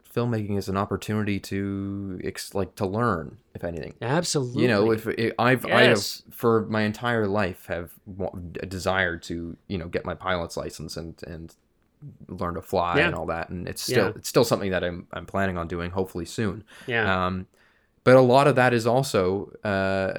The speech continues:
Speaker 1: you know, comes from a desire of just, like, the, the things that I would see up there and the, the story that I could probably tell.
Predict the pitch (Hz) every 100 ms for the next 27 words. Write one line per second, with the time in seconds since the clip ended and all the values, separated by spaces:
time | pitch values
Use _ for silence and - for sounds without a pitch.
0 | - - - 104 90 - 104 - 101 101
1 | 95 98 98 85 92 92 87 - 98 92
2 | 90 95 - - 113 107 98 92 90 87
3 | - - 117 104 95 - - 92 87 85
4 | 85 87 95 - - - 104 107 95 87
5 | 90 92 95 95 87 - 95 98 90